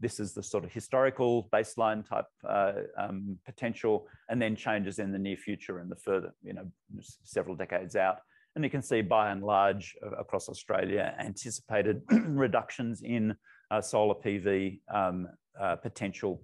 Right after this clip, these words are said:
across Australia. This is in part due to reduced solar radiation in some places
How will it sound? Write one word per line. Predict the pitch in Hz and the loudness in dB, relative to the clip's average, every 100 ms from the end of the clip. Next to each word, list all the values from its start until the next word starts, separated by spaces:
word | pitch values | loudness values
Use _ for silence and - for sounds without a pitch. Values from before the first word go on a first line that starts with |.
| _ | _
across | 98 - 92 | -10 -8 -8
Australia. | 101 - 95 92 90 _ - - | -10 -2 0 0 -6 _ -12 -6
This | 156 | 0
is | 135 123 | 2 2
in | 107 | 0
part | - 135 131 104 | 2 0 0 0
due | 120 | 0
to | 107 101 | 0 0
reduced | 104 104 110 - | 0 -2 -4 2
solar | 107 107 | 4 4
radiation | 101 101 101 123 - 107 | 4 4 4 2 0 -6
in | 95 | -4
some | 117 107 | -4 -4
places | - 117 117 131 117 | 0 0 0 -4 -4